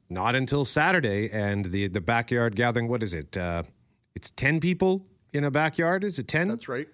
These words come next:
Speaker 1: Okay,
Speaker 2: Yep.
Speaker 1: so this was twenty people, and, uh, and no masks, no attempt to, to physical distance, and this was just clearly somebody, uh, a group of people who said, "Ah,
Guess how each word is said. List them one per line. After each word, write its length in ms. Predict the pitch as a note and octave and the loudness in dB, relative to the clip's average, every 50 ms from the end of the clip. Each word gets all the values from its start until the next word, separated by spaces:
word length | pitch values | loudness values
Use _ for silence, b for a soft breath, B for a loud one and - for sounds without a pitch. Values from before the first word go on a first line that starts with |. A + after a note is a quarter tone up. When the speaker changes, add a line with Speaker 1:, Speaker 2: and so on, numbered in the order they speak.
| _ _ _ _ | _ _ _ _
Speaker 1:
Okay, 280 | - A#2 D3 D3 B2+ F#2+ | -4 -2 0 0 0 0
Speaker 2:
Yep. 100 | E2+ - | -2 -2
Speaker 1:
so 100 | - C#3 | -2 2
this 180 | C#3 E3 D#3 - | 2 2 2 2
was 120 | F3 D3+ | 0 0
twenty 320 | - - F3+ G#3+ G#3+ G#3 | 2 2 4 4 4 4
people, 440 | E3 - B2 G#2+ - G#2+ A#2 D3 D3 B B B B B B B B | 2 2 -2 -2 0 0 0 0 -2 B B B B B B B B
and, 380 | - C3 B2+ B2+ C3 C3 C3 B2 | -2 2 2 4 4 2 2 2
uh, 380 | C3 C3 C3 C3+ C3+ C3 C3 A#2 | 4 4 4 4 4 4 2 0
and 300 | A#2+ C#3 C3+ C3+ C3+ C#3 | 0 0 0 2 2 4
no 160 | C#3 D3+ E3+ | 6 6 6
masks, 640 | F3+ F3+ D#3 B2+ A#2+ C#3+ E3+ - - - - - - - | 6 6 6 4 4 2 0 -2 -4 -4 -6 -8 -6 -6
no 720 | A#2+ C3+ B2+ A#2 A2+ A2+ G2+ A2+ A#2 B2 C#3 D#3 E3+ F3 | -6 -4 -4 -4 -4 -4 -4 -2 0 2 4 4 6 4
attempt 440 | E3 C#3 - C#3 C#3 C3+ - - - | 4 4 2 2 2 2 -2 -6 -4
to, 400 | - C3 B2 A#2 A2+ A2 A2 G#2+ | -2 0 2 2 2 0 0 -2
to 340 | - - B2 A#2 A2+ A2 G2 | -2 -2 0 0 0 -2 -2
physical 440 | - - C3+ A#2 A2+ - B2+ A#2 | 0 0 0 0 2 0 0 0
distance, 520 | G2+ F2+ G2 F#2 - - A2 A#2+ C#3 - - | 0 0 -2 -2 -2 -2 -2 -2 -2 -2 -2
and 240 | A2+ A2+ A2 G#2 B B B B B B B B B B | -2 0 -2 -2 B B B B B B B B B B
this 220 | - A2 A#2 - A2 | 0 0 0 2 0
was 180 | A2 G#2 - | -2 -2 -2
just 220 | - A2+ A2+ - - | -2 -2 -2 -2 -2
clearly 400 | - G#2+ G#2 A2+ A2+ A#2+ A#2+ A2+ | -2 0 0 2 2 2 0 0
somebody, 560 | - - G#2 G2+ A2+ A#2 A#2 A#2+ B2+ C3 - - _ | 0 -2 -2 0 0 2 2 0 0 -2 -4 -6 _
uh, 220 | F#2+ F#2+ F#2+ G2 G2+ | -4 -2 -2 -2 -2
a 140 | F#2+ G2+ F#2+ | -2 -2 -2
group 260 | E2+ F#2+ B2+ C3+ - | 0 0 0 0 0
of 120 | B2 F#2 | -2 -2
people 320 | - B2 A#2 A2+ C#3+ C#3 B2 | -2 -2 -2 0 -2 -2 0
who 180 | A2+ A#2 G#2 | 0 0 0
said, 300 | G2+ - B2 A#2 A2+ G#2 - - _ _ | 0 0 0 0 0 -2 -6 -16 _ _
"Ah, 300 | - D#3 F3 F#3 D#3+ - | 0 2 2 2 0 -2